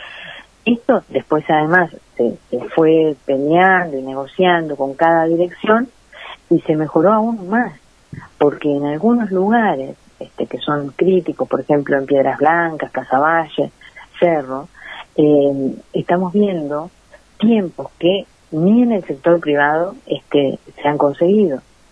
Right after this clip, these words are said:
Veíamos, eh, por ejemplo, en Casaballe se daba media hora para ver a los niños,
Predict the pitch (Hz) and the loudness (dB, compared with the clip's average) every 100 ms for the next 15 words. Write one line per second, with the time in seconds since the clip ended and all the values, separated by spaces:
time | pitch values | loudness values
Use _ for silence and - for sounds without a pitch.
0 | - - - - 135 160 165 175 170 170 | -20 -20 -20 -6 2 2 2 0 -4 -8
1 | - 156 147 143 - 147 165 151 147 147 | -2 0 2 2 0 -2 -2 -2 0 2
2 | 135 120 - 151 143 151 147 147 147 - | 2 0 -4 -4 0 0 2 2 2 0
3 | 160 156 147 143 143 143 143 143 143 143 | 0 2 2 4 2 -2 -2 0 2 2
4 | 175 208 254 254 - 127 127 135 139 135 | 2 2 0 -4 -10 -8 -6 -4 -4 -6
5 | 131 160 180 202 214 240 | -2 2 4 4 2 0